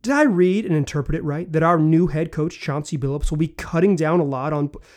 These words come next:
shooting three-pointers? As of late, what have the Blazers ranked in three-point shooting, and are we capable of changing the way Portland plays basketball?" Last season, the Blazers took the second most three-pointers in the league,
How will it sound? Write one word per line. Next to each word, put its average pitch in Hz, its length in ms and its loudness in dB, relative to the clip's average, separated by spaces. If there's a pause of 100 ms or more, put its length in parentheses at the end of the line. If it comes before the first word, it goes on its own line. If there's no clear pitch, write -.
shooting 170 340 0
three-pointers? 175 560 -4 (240)
As 226 220 0
of 185 140 2
late, 202 260 0 (240)
what 214 180 4
have 240 220 0
the 208 60 2
Blazers 185 440 0
ranked 175 240 0
in 160 140 0
three-point 160 400 -4
shooting, 165 260 0
and 147 100 0
are 147 80 -2
we 147 100 -4
capable 208 480 -2
of 143 100 -4
changing 185 480 0
the 175 80 2
way 156 240 -2
Portland 151 480 -6 (140)
plays 131 480 -8 (160)
basketball?" - 760 -18 (800)
Last 240 300 -4
season, 202 440 0
the 170 120 0
Blazers 160 500 0
took 151 260 -6
the 147 100 -4
second 156 240 0
most 160 160 0
three-pointers 151 440 -2
in 147 100 0
the 135 40 -2
league, 123 260 -12